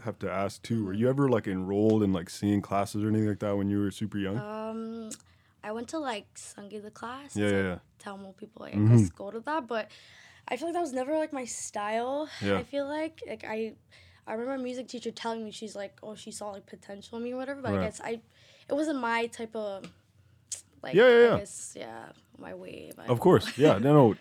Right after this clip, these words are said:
Speaker 1: a lot of times, um, I, I don't know if you feel the same way, but sometimes, uh, it can,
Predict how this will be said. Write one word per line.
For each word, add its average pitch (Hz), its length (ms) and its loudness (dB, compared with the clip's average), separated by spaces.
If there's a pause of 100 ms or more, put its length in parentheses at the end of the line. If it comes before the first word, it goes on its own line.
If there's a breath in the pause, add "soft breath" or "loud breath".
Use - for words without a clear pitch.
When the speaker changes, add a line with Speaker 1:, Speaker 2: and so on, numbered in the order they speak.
(120)
Speaker 1:
a 113 60 4
lot 127 220 8
of 131 80 2
times, 117 380 4
um, 90 360 0 (680 soft breath)
I, 95 100 -4 (360)
I 113 80 2
don't 131 100 4
know 131 60 6
if 123 60 0
you 117 80 -2
feel 120 120 2
the 110 60 4
same 104 200 2
way, 107 120 8
but 95 220 0
sometimes, 107 640 2 (200)
uh, 85 460 -6 (260)
it 95 160 -12
can, 95 840 -2